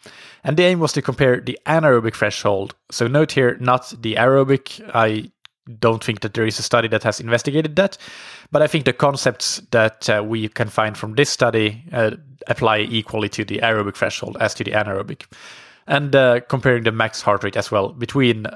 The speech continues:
cycling and running. And they wanted to assess, based on the results, whether training zones are transferable between the two. So the results are very interesting. On average, the maximum heart rate, uh, in the bike test was one hundred seventy-seven,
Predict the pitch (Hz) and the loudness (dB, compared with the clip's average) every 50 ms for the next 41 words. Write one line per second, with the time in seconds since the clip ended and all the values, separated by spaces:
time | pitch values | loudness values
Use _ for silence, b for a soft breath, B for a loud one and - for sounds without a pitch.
0 | - - 113 - - 110 107 - - 104 98 101 - - - 110 101 98 - - | -16 -16 -6 -2 -2 -2 -2 -2 -6 -10 -12 -12 -14 -10 -10 -10 -10 -10 -8 0
1 | 117 120 117 107 98 95 B B B B B B B B B - 151 165 156 147 | 2 2 2 2 -2 -8 B B B B B B B B B 0 2 2 4 2
2 | 143 143 156 - - 135 123 - - - 117 110 - - - 123 117 - - - | 2 2 0 0 -2 -2 -2 0 0 0 0 0 2 0 0 0 0 0 -4 -6
3 | - - _ - 123 117 113 110 110 - 117 110 104 104 101 101 - - 156 165 | -8 -10 _ -18 -6 -2 0 0 0 -2 -4 -4 -2 -2 -2 -2 2 2 2 2
4 | 151 - - 170 131 120 117 117 - - 127 120 117 113 107 - 113 107 101 - | 2 0 -4 0 2 2 2 2 0 0 0 0 0 -2 -2 0 0 -2 -2 -4
5 | - - 110 107 104 - - _ _ _ _ - - 120 113 107 - 117 110 101 | -4 -2 -2 -2 -2 -4 -8 _ _ _ _ -4 -2 -2 -2 0 0 0 2 2
6 | 101 101 101 98 - 110 - - 113 110 104 101 98 - - 113 113 107 - - | 0 -4 -4 -6 -8 -10 -8 -6 -6 -4 -4 -6 -8 -14 -12 -8 -8 -6 -4 -4
7 | 120 104 98 - - _ _ _ _ _ _ _ _ _ _ _ _ _ _ _ | -4 -4 -4 -8 -12 _ _ _ _ _ _ _ _ _ _ _ _ _ _ _
8 | _ _ _ _ _ _ - - - - - - 147 143 131 - B B B B | _ _ _ _ _ _ -20 -20 -12 -4 0 4 4 4 4 2 B B B B
9 | B B B B B B - 143 160 - - 220 220 - 175 156 151 165 147 139 | B B B B B B -2 -2 2 4 4 4 4 2 2 2 2 2 2 0
10 | 147 143 - 113 98 - - 104 110 123 127 143 _ _ - - 156 180 - 156 | -2 -2 -2 -2 -2 -2 -4 -6 -6 -8 -12 -20 _ _ -2 0 0 2 2 2
11 | 185 185 147 123 110 107 - - - - 127 123 127 156 160 - - 151 127 120 | 2 2 2 0 0 -2 -4 -8 -4 -4 -2 0 0 0 0 -2 -4 -4 -2 0
12 | 131 131 123 113 - 120 113 110 - - - - _ _ - 123 117 110 - 117 | 2 2 2 2 2 2 0 0 -2 -8 -16 -20 _ _ -6 -4 -4 -2 0 0
13 | 113 117 113 117 110 110 107 110 131 - 107 - - 113 107 - - - 127 117 | 0 2 4 4 4 4 4 2 0 0 0 -2 -2 -2 -2 -2 -6 -6 -6 -6
14 | 107 - 127 127 120 107 - - 117 113 101 - - - 143 120 104 92 - - | -2 0 0 0 0 0 -2 -2 -2 -2 -4 -6 -2 0 2 2 2 -2 -6 -12